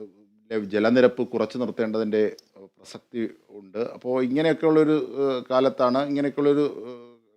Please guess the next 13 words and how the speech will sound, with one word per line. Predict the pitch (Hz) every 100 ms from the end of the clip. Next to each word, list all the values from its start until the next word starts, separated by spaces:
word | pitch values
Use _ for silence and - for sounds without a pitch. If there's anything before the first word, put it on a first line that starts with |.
| _
കാര്യങ്ങളൊക്കെ | 120 123 127 127 113 131 117 - _ _ 120
മുൻനിർത്തിയിട്ടാണ് | 120 123 117 127 113 117 123 110
ഇത്തരത്തിലുള്ള | 104 113 117 117 110 104 95 - _ _ _ _ -
ക്രമീകരണങ്ങൾ | 107 113 113 113
വരുത്തിയിരിക്കുന്നത്. | 110 98 117 104 107 107 117
എന്തായാലും | 113 127 131
ബിനീഷ് | 127 139 147 156
ആൻ്റണിയിലേക്ക് | 147 143 147 143 143
നമുക്ക് | 139 135
പോകാം | 123 120 123 127 123
ഇതിൻ്റെ | 117 120 120
വിവരങ്ങളുമായി. | 117 123 123 120 117 123
ബിനീഷ്, | 127 135 160 175 175